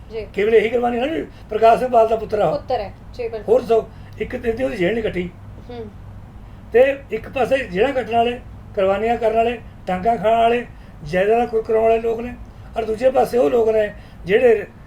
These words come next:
Speaker 2: ਰੇਤ ਮਾਫੀਆ, ਭੂ ਮਾਫੀਆ
Speaker 1: ਹੂੰ।
Speaker 2: ਤੇ ਲੈਂਡ ਮਾਫੀਆ, ਕੇਬਲ ਮਾਫੀਆ, ਉਹ ਲੋਕ ਨੇ, ਉਹ ਇਕੱਠੇ ਹੋਏ ਨੇ।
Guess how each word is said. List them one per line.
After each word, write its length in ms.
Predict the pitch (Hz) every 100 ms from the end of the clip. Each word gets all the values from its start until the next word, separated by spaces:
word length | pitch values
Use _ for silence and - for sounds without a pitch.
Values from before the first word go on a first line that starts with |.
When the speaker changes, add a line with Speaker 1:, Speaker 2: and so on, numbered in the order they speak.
| -
Speaker 2:
ਰੇਤ 260 | 170 202 208
ਮਾਫੀਆ, 480 | 208 202 190 208 202
ਭੂ 300 | 208 180 208
ਮਾਫੀਆ 640 | 214 190 196 208 202 - - - 233
Speaker 1:
ਹੂੰ। 100 | 214 185
Speaker 2:
ਤੇ 300 | 208 208 202 - - - - - - - - -
ਲੈਂਡ 340 | 175 180 214
ਮਾਫੀਆ, 560 | 208 202 180 208 202 202 - -
ਕੇਬਲ 240 | 220 240 233
ਮਾਫੀਆ, 500 | 214 175 202 202 196 - - - -
ਉਹ 140 | 226 262
ਲੋਕ 200 | 214 151
ਨੇ, 120 | 131 -
ਉਹ 80 | 247
ਇਕੱਠੇ 320 | 262 214 220
ਹੋਏ 100 | 214
ਨੇ। 160 | 226 233